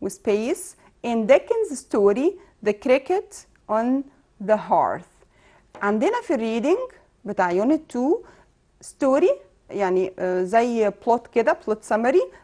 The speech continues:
لقصة تشارلز ديكنز الشهيرة The Cricket on the Hearth. أوكي؟ فأنا هنا بيرثا، بيرثا دي هل هي main moral or main hero or main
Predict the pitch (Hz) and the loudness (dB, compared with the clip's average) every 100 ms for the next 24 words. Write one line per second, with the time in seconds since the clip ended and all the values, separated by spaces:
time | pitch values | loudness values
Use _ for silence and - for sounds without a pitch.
0 | - 226 240 320 381 381 302 302 320 311 | -8 -2 2 2 2 0 -2 0 -6 -6
1 | _ _ - 240 240 202 220 226 214 180 | _ _ 0 2 2 0 -2 -2 -8 -10
2 | - 180 185 254 294 208 - 196 196 196 | -6 -4 0 0 2 0 -4 -6 -4 -8
3 | - 180 165 196 226 370 440 _ _ _ | -6 -6 -4 2 4 4 0 _ _ _
4 | _ 202 - 240 392 - _ _ - - | _ -12 -2 0 0 -4 _ _ -20 -20
5 | _ - 233 - - 453 480 370 302 214 | _ -4 -2 0 0 -2 0 2 4 2
6 | - 311 311 339 - 170 170 - _ _ | 2 6 6 4 -2 -8 -8 -16 _ _
7 | 190 277 403 - 220 190 185 - _ _ | 6 6 6 0 -2 -4 -8 -12 _ _
8 | 294 370 349 349 226 180 180 240 247 190 | 4 4 4 2 2 0 2 2 2 0
9 | 165 190 226 254 349 - - _ _ _ | -2 0 6 8 8 4 -12 _ _ _
10 | - 202 196 226 285 320 330 277 220 214 | 0 2 4 2 4 2 2 0 2 0
11 | 247 349 - _ _ _ _ 214 208 208 | 0 -4 -10 _ _ _ _ 2 4 4
12 | 233 285 339 | 2 4 2